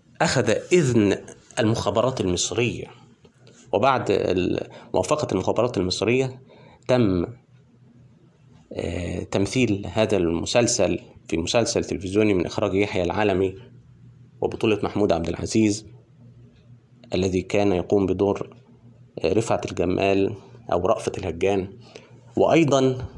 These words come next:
لا ننسى أن جريدة الأهرام من حوالي تلاتين سنة قامت بعرض حلقة، بعرض، آه، المذكرات الرسمية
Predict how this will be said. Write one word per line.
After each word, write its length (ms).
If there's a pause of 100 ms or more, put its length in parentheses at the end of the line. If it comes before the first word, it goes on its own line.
(480)
لا 100
ننسى 560 (320)
أن 180
جريدة 400
الأهرام 640 (840)
من 100
حوالي 640 (580)
تلاتين 720
سنة 420 (720)
قامت 600 (800)
بعرض 500 (1040)
حلقة، 480
بعرض، 520 (380)
آه، 480 (380)
المذكرات 840
الرسمية 760